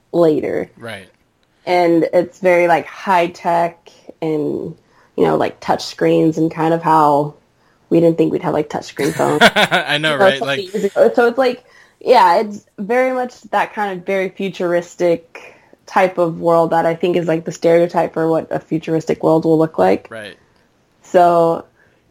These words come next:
Speaker 1: um, he ends up kind of meet, I forget, like, how, but I know he meets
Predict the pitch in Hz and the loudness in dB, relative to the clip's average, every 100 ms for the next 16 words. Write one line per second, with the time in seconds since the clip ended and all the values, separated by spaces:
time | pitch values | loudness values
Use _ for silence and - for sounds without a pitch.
0 | - 180 180 180 196 214 214 208 190 190 | -4 2 2 2 0 0 0 -2 0 0
1 | 180 _ - _ _ - - - - 208 | 0 _ -20 _ _ -20 -20 -20 -10 -2
2 | 226 277 294 302 262 214 - _ _ - | 0 2 2 0 0 -4 -8 _ _ -4
3 | 214 233 262 - 226 233 - 220 220 - | 2 4 2 0 -4 -4 -4 -2 -2 0
4 | 220 214 190 196 190 180 190 196 220 240 | 0 2 2 4 4 2 2 2 2 2
5 | 220 214 214 - - | 2 0 -4 -20 -20